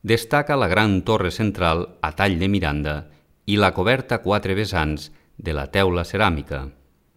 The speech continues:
Les balconades i grans obertures donen caràcter a la façana, de la que en sobresurt les galeries porxades i els treballs decoratius de cornises i ferros forjats.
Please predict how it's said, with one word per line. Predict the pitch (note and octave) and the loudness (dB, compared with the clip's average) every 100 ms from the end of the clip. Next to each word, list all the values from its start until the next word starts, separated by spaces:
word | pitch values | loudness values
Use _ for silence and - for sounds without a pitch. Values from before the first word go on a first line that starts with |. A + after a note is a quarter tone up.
| _ _ _ - | _ _ _ -6
Les | E2+ D#2 E2 | -4 0 0
balconades | D#2 E2 E2+ G2+ F2 D#2+ | 0 0 2 2 2 -2
i | D#2 | -2
grans | D#2+ F2 D#2+ | 0 0 0
obertures | F2+ F2 - E2+ E2 D#2+ - - _ - | -2 -2 -2 -2 -2 -4 -10 -20 _ -6
donen | A2 A#2+ B2 B2 | 2 4 4 0
caràcter | F#2+ F#2 G#2 - G2 | 0 -2 -2 -2 -2
a | F2 | 0
la | E2 | -2
façana, | G2 - A2 E2 D#2 - - _ _ | -4 0 0 0 -2 -8 -18 _ _
de | F#2 F#2 | 0 0
la | G2 | 0
que | B2+ | -2
en | C3 | -2
sobresurt | C3+ B2 G#2 A2 G2+ F2+ | -2 -4 -2 -4 -2 -2
les | E2+ - | -2 -4
galeries | D2+ D2 G2 G#2+ - | -6 -4 -2 -2 -2
porxades | A2+ A2 - E2 D2 D2 - - _ _ | -2 -4 -2 -2 -2 -6 -10 -20 _ _
i | F#2 | 0
els | F#2+ F2 G2+ | 0 0 -2
treballs | F#2+ A#2 A2+ G#2+ | 2 2 2 -2
decoratius | F#2 A2 F2+ F2 E2+ | 0 0 0 -2 -2
de | F2 | -6
cornises | - D2 E2+ B2+ - C3 B2+ - - | -6 -6 -2 -4 -2 -6 -6 -12 -12
i | E2 | -8
ferros | - F#2 E2+ D#2 | 0 0 0 -6
forjats. | - E2 D#2+ D2+ C#2 - - | -6 -6 -2 -2 -2 -12 -18